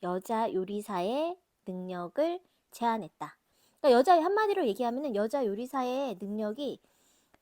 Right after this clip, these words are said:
좀 많이 펼치지 못하도록 했다. 그래서 그냥 글 보면은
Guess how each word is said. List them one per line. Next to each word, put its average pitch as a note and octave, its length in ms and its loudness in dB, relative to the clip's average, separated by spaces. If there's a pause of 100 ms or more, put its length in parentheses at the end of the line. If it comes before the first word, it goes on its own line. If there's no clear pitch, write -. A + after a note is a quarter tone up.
좀 A3+ 600 -2
많이 G3+ 300 -2
펼치지 F#4+ 420 -6
못하도록 G3 600 -6
했다. - 320 -16 (520)
그래서 F4 640 6
그냥 A#3 220 -4
글 C4+ 460 4
보면은 A#3 560 -4